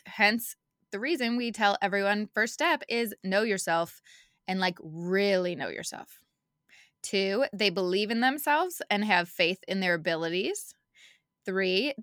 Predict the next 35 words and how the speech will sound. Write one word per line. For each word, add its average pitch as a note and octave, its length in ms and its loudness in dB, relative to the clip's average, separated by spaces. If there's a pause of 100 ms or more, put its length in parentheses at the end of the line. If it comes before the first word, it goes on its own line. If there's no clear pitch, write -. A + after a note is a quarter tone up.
they F#3+ 120 4
don't G3+ 280 2
let A#3 200 4
negative G3 420 4
self-talk F3 580 0 (160)
live G3+ 460 0
in G3 200 0
their F#3 140 2
mind. D#3 400 -2 (460)
So G3+ 180 0
it G#3 80 2
initially A#3+ 480 4
said G#3 260 4
they G3+ 80 2
don't G3 180 2
let F#3+ 200 4 (280)
negative F#3+ 380 2
self-talk F3+ 720 2 (240)
enter A3+ 280 -4
their C4+ 160 2
mind, D#4 400 0
but F#3 280 4 (580)
we A3+ 100 -2
both B3+ 220 2
believe G3+ 320 2
that F#3 260 6 (320)
you - 80 -10
can't C4 260 0 (220)
control G3+ 380 0
your F3+ 160 2
thoughts E3+ 380 2
all A#3 160 0
the C4+ 100 -2
time E4 260 0 (200)
and F3 360 2